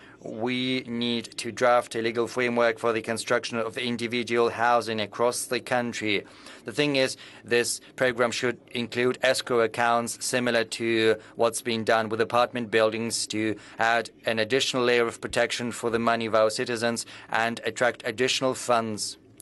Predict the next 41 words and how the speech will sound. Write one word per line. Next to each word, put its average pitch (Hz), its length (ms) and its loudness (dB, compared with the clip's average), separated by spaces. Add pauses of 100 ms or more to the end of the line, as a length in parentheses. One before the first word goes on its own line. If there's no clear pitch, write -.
and 110 120 2
make 123 180 0
it 120 140 -4
easier 151 360 2
to 117 120 -2
secure 120 520 2
a 101 120 0
mortgage 123 560 0
to 104 100 -6
build 113 300 2
a - 20 -2
house 104 260 2
of 107 80 -4
your 107 220 2
own. 113 240 4 (260)
I 117 140 4
would 120 140 -4
like 123 240 2
to - 100 -10
draw 127 260 2
the 123 140 0
attention 117 420 -4
of 110 120 -2
the 117 40 -4
government 117 360 -2
to 117 80 -4
the 110 100 0
following 120 380 0
fact. 107 400 0 (260)
These 143 380 -2
mechanisms 117 680 -2 (220)
need 127 280 -2 (180)
to 123 300 -2
start 117 600 2
working 113 460 0
before 117 360 -2
the 117 320 -6
end 120 320 0
of 110 140 -4
this 123 340 -2
year 101 360 2